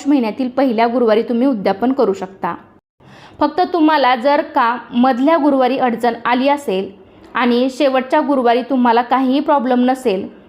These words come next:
तर मग तुम्ही शेवटच्या गुरुवारी उद्यापन करू शकता. तुम्हाला एक्स्ट्राचा गुरुवार करण्याची काहीही गरज नाही. फक्त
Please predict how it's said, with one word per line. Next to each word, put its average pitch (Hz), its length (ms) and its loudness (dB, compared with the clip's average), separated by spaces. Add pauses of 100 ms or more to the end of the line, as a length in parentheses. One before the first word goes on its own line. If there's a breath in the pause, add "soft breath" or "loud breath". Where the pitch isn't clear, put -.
(180)
तर 277 140 2
मग 277 140 0
तुम्ही 285 260 0 (440)
शेवटच्या 294 480 0
गुरुवारी 262 340 2
उद्यापन 208 480 -2
करू 190 160 0
शकता. 196 420 -6 (180)
तुम्हाला 262 280 4
एक्स्ट्राचा 262 600 -2
गुरुवार 247 300 0
करण्याची 233 460 -4
काहीही 254 460 -2
गरज 262 320 0
नाही. 254 340 -2 (360 loud breath)
फक्त 294 240 -2